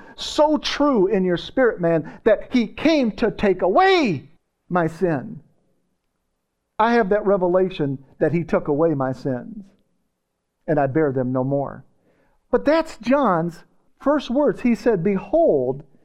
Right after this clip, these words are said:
the Lamb of God who takes away the sin of the world." Now, that truth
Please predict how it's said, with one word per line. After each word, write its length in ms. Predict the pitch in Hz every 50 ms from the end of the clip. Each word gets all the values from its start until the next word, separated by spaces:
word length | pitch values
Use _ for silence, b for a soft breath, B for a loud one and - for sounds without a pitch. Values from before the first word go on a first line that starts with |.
| b b b b
the 140 | b 175
Lamb 240 | 180 208 233 262 277
of 140 | 277 233 196
God 500 | 214 190 156 135 123 123 127 127 135 135 - - _ _ _ _ _ _ _ _
who 140 | - - 196
takes 380 | - - 226 202 196 - -
away 520 | 240 220 214 214 185 139 123 123 127 135 139 - _ _ _ _ _ _ _ _ _ _ _ _ _ _ _ -
the 120 | 143 156
sin 240 | 156 - 180 170 165
of 60 | 165
the 40 | 170
world." 460 | 170 180 180 165 143 - - - 143 - _ _ _ _ _ _ _ _ _ _ _ _ _ _ _ _ _ _ _ _ _ _ _ _ -
Now, 340 | 196 196 180 131 98 - - _ _ _ _ _ _ _ _ _ _ _ _ _
that 280 | - 175 220 277 285 294
truth 460 | - - - 285 247 175 135 131 135